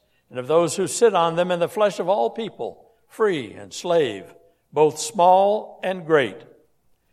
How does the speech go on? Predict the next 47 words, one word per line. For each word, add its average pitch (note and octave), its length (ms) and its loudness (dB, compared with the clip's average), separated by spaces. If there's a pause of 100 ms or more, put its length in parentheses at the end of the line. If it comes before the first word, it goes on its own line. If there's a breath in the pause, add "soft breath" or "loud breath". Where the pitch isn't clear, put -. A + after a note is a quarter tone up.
(200)
And D3+ 200 2
I D#3 100 8
saw A#3 320 2
the A#3 80 0
beast, F3 640 -2 (460)
the B2 80 -12
kings F#3 400 -4
of D3 100 -4
the C#3+ 160 -6
earth, C3 380 -2
and A#2 140 -16
their A#2+ 180 -4
armies C3 400 -2
gathered F3+ 400 0
together D#3+ 380 -4
to - 140 -10
make C#3 220 -8
war C3 580 2 (340 soft breath)
against C3 400 -6
him D3 160 -6
who B2+ 80 -8
sat E3+ 320 2
on D3 140 0
the B2+ 100 -8
horse A#2 540 -8 (320)
and A#2 100 -12
against A#2+ 400 -8
his B2 180 -4
army. A#2 440 -4 (720)
And A2+ 120 -8
then C#3 160 -4
the D#3 80 0
beast E3 440 -2
was F3 160 -6
captured, - 600 -6 (460)
and A#2 160 -10
with D3+ 180 2
him E3+ 220 -2
the D#3+ 100 2
false F3 380 4
prophet F3+ 400 2
who D3+ 100 -6
worked E3+ 280 -2
signs F3+ 500 -4
in F3+ 100 -8
his F3 140 -8
presence, A2+ 640 -12